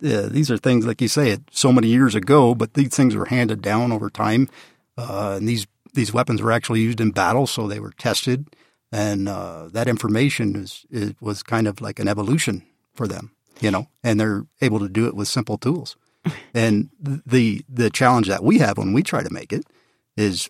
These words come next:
we don't have that information that they had. It wasn't handed down by my dad to me or grandfather or whoever, you know, I'm just guessing, but it, you know,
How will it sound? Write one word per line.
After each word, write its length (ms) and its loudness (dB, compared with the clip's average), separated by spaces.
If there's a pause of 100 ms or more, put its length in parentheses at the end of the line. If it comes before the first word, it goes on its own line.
(120)
we 100 4
don't 180 2
have 220 2
that 160 -2
information 500 -4
that 160 -6
they 100 0
had. 200 -2
It 80 -6
wasn't 240 -4
handed 340 0
down 320 0
by 120 -8
my 200 0
dad 360 -2
to 100 -6
me 320 0
or 320 -10 (560)
grandfather 560 0
or 80 -6
whoever, 400 0
you 120 0
know, 180 0
I'm 160 -8
just 260 -4
guessing, 380 2
but 140 -4
it, 120 -12 (160)
you 120 8
know, 160 -2